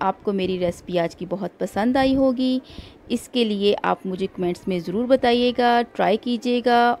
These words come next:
और मेरे इस चैनल को अगर आपने अभी तक सब्सक्राइब नहीं किया तो फ़ौरन से कर दें, ताकि आप मेरी हर नई आने वाली वीडियो को देख सकें और easy, tasty और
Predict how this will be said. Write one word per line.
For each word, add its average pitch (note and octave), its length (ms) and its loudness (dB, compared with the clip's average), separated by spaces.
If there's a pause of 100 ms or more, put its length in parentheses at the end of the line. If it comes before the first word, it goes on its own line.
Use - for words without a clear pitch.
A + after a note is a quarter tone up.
और A#3 220 4
मेरे G3 360 0 (180)
इस G#3 120 -8
चैनल F#3 360 -2
को G#3 160 -4 (120)
अगर D#4+ 320 0
आपने G#3+ 320 -2 (120)
अभी F#3 160 -4
तक F3+ 220 -6
सब्सक्राइब F3 560 -4
नहीं F3 360 0
किया B3 420 2 (440)
तो G#3 100 0
फ़ौरन F#3+ 420 -2
से C4 160 0
कर A#3+ 220 2
दें, A#3+ 260 -2
ताकि C4+ 380 -2
आप G3+ 320 -2
मेरी G3 280 -2
हर B3+ 340 2
नई G3 360 -4
आने F3+ 200 -2
वाली F3 200 -2
वीडियो F3 280 -2
को F#3 160 -2
देख F#3+ 300 -2
सकें B3 440 -2 (120)
और F#3 200 0 (180)
easy, B3 680 -4 (640)
tasty C4+ 720 0 (140)
और C4 120 0